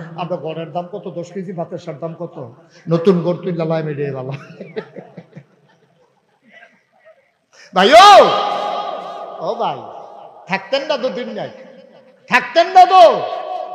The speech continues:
ওখানে তো আল্লাহ চিনছেন না, আল্লাহ চিনছেন না, রঙের ঘোড়া দৌড়াইতে আছে। আপনি মনে করছেন আপনি জিফুতে বিদেশ,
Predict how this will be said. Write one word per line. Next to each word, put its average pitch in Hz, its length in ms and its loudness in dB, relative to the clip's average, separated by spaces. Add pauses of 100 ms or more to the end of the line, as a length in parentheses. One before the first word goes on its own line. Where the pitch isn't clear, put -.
(120)
ওখানে 208 260 -6
তো 233 100 -4
আল্লাহ 247 320 -2
চিনছেন 262 480 -10
না, 220 200 -14 (640)
আল্লাহ 214 400 -4
চিনছেন 247 380 -12
না, 214 240 -8
রঙের 202 340 -8
ঘোড়া 214 220 -8
দৌড়াইতে 233 420 -8
আছে। 165 360 -10 (500)
আপনি 190 240 -8
মনে 220 200 -8
করছেন 202 280 -10
আপনি 202 240 -10
জিফুতে 190 440 -10
বিদেশ, 180 520 -12